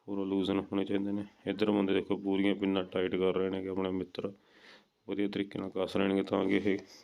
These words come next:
ਘੁੰਮਣ ਨਾ ਕਨੈਕਟਰ। ਜਿਹੜੇ ਇਹ ਚੈਨਲ ਵਰਤਿਆ ਗਿਆ ਗਾ, ਇੱਥੇ ਆਪਣੇ ਪਚੱਤਰ ਐਮ ਐਮ ਦਾ ਚੈਨਲ ਵਰਤਿਆ ਗਾ, ਤੇ ਇਹਦੇ ਉੱਪਰ ਦੋਵਾਂ ਦੇ ਉੱਪਰ ਤਿੰਨ ਤਿੰਨ ਆਪਣੇ ਪਿੰਨ ਇਨਸੂਲੇਟਰ ਲੱਗੇ ਨੇਗੇ। ਤੇ ਇਹਨਾਂ ਦੇ ਹੁਣ ਦੇਖੋ ਤੁਸੀਂ ਕਿਵੇਂ ਇਹਦੇ ਉੱਪਰ ਕਨੈਕਟਰ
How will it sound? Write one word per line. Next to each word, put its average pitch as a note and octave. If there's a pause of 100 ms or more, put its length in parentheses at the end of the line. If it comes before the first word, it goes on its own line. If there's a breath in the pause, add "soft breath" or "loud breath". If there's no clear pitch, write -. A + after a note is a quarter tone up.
(120)
ਘੁੰਮਣ G2
ਨਾ F#2+
ਕਨੈਕਟਰ। F#2+ (1000 loud breath)
ਜਿਹੜੇ G#2
ਇਹ A2+
ਚੈਨਲ G#2
ਵਰਤਿਆ G2+
ਗਿਆ G2
ਗਾ, G#2
ਇੱਥੇ G#2+
ਆਪਣੇ G2
ਪਚੱਤਰ G#2
ਐਮ F#2
ਐਮ F2+
ਦਾ F#2
ਚੈਨਲ F#2
ਵਰਤਿਆ F2
ਗਾ, - (2000 loud breath)
ਤੇ G#2+
ਇਹਦੇ G#2
ਉੱਪਰ G#2+
ਦੋਵਾਂ G#2
ਦੇ G#2+
ਉੱਪਰ G#2+
ਤਿੰਨ G2+
ਤਿੰਨ G2
ਆਪਣੇ F#2+
ਪਿੰਨ F#2+
ਇਨਸੂਲੇਟਰ F2+
ਲੱਗੇ F#2
ਨੇਗੇ। G2 (380 loud breath)
ਤੇ F#2+
ਇਹਨਾਂ F#2+
ਦੇ G2
ਹੁਣ F#2+
ਦੇਖੋ F#2
ਤੁਸੀਂ F#2+
ਕਿਵੇਂ F#2+
ਇਹਦੇ F#2+
ਉੱਪਰ G2+
ਕਨੈਕਟਰ F2+